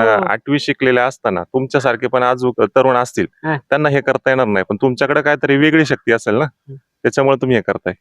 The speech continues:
Speaker 1: मग तीच शक्ती काय नक्की, तुम्ही कसं करताय हे, आकडेमोड कशी करताय,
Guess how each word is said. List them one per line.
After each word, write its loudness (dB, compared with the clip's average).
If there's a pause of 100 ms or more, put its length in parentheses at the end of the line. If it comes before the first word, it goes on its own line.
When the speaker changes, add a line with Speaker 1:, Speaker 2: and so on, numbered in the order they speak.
Speaker 1:
मग 0
तीच 0
शक्ती 0
काय 2
नक्की, -2
तुम्ही 0
कसं -2
करताय -2
हे, 0
आकडेमोड 0
कशी -2
करताय, -4